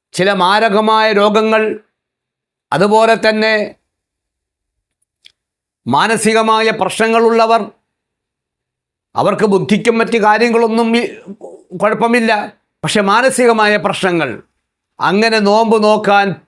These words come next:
തീരെ പറ്റാത്തവരുണ്ട്. അവരുടെ രോഗം മാറി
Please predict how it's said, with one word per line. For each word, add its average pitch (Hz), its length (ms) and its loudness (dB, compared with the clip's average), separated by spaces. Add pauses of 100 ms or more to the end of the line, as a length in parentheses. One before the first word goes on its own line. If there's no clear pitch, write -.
തീരെ 208 400 2 (100)
പറ്റാത്തവരുണ്ട്. 185 1040 0 (640)
അവരുടെ 247 460 2
രോഗം 233 580 0
മാറി 226 720 0